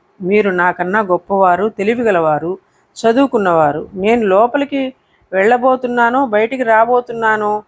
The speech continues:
మీరు చెప్పగలిగితే మీ ప్రశ్నకు నేను సమాధానం చెబుతాను," అన్నది. రాజు సంతోషించాడు. గుర్రం దిగి లోపలికి వచ్చి పెద్ద వరహాల సంచి పేదవాడికిచ్చాడు.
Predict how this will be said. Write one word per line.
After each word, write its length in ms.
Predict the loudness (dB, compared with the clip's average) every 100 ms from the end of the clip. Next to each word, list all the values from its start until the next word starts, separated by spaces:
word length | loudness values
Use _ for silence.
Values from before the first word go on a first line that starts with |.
| _ _ _
మీరు 220 | 0 2
చెప్పగలిగితే 920 | 2 0 0 2 2 0 0 4 4
మీ 220 | 2 -2 -2
ప్రశ్నకు 520 | 0 -2 -2 -4 -4
నేను 220 | -4 -4
సమాధానం 640 | -4 0 0 0 -2 -2
చెబుతాను," 600 | -4 -6 -2 0 0 0
అన్నది. 360 | -4 -4 -6 -8 _ _ _ _ _
రాజు 340 | 2 2 0
సంతోషించాడు. 960 | -4 -8 -8 -6 -6 -8 -8 -6 -6 -8 -16 _ _ _
గుర్రం 380 | -2 2 2 2
దిగి 160 | 0 0
లోపలికి 460 | 2 0 -2 -2
వచ్చి 500 | -4 -4 -4 -2 -2 -6 _ _ _
పెద్ద 220 | -2 2
వరహాల 500 | 2 4 2 2 2
సంచి 380 | 0 -2 -4 -6
పేదవాడికిచ్చాడు. 1000 | -4 -2 0 0 -2 -8 -12 -6 -6 -8